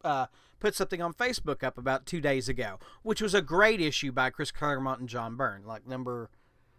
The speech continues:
one twenty-nine. I, I'm not sure. You can go back and look at the Facebook post. Um, but there's so many ties to X-Men and, and,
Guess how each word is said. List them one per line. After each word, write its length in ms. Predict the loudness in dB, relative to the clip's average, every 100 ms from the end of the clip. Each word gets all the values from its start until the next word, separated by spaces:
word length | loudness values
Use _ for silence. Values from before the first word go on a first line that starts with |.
| _
one 160 | -4 0
twenty-nine. 600 | 6 4 4 -4 -4 2
I, 160 | 6 6 6
I'm 140 | 8
not 220 | 8 8
sure. 180 | 2 -4
You 140 | -2
can 80 | 0
go 100 | 2
back 220 | 4 4
and 100 | 2
look 140 | -4 -4
at 80 | -8
the 60 |
Facebook 460 | -6 -6 -6 -8 -8
post. 340 | -6 -8 -10 -18 -20 -20 -20 -20 2
Um, 460 | 6 6 6 0 -8 _ _ _ _
but 280 | 0 2 2 -2 -18 -12 0
there's 220 | 2 4
so 380 | 6 8 8 6
many 640 | 2 6 6 8 6 4
ties 760 | 2 0 4 6 4 2 -2
to 640 | 0 6 8 8 4 0 -6 -12 -20 -20 -6 4
X-Men 640 | 4 6 2 2 -2 -6
and, 220 | -4 -4
and, 180 | -2 -4